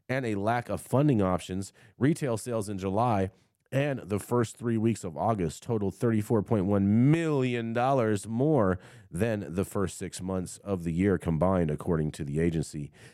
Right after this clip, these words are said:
And New York's legal cannabis stores are struggling to compete with an illicit market that has moved quickly and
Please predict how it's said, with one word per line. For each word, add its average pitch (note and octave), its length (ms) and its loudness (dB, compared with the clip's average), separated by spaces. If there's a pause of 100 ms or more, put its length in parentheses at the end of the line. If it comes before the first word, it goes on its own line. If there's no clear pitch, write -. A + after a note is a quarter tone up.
(120)
And G#2 160 0
New G#2 80 0
York's G#2 320 0
legal F#2 180 -4
cannabis F#2 460 -2
stores F2 380 -8
are F2 180 -6
struggling A#2+ 680 -4
to G2 140 -8
compete G2 520 -4 (280)
with G2 160 2
an E2+ 120 -2
illicit D#2+ 440 -4
market G2+ 500 -4 (100)
that E2 180 -8
has D2 220 -10
moved F#2 580 0
quickly D#2+ 600 -2
and D2 160 -6